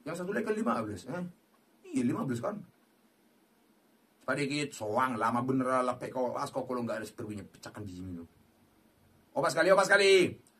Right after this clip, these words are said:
Langsung aja opas, gua sampai kali terlokal. Ah, masih jomblo, jomblo. Dibayar pun nggak.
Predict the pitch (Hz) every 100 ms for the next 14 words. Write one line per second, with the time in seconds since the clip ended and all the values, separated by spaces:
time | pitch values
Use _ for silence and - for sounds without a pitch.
0 | _ - 175 226 226 247 247 247 233 214
1 | 240 240 240 240 233 226 226 214 202 -
2 | 190 185 - - - - - 139 131 185
3 | 147 117 135 180 202 - - _ _ _
4 | _ _ _ _ _ _ _ _ _ _
5 | _ _ _ _ _ 98 92 147 170 175
6 | 80 85 -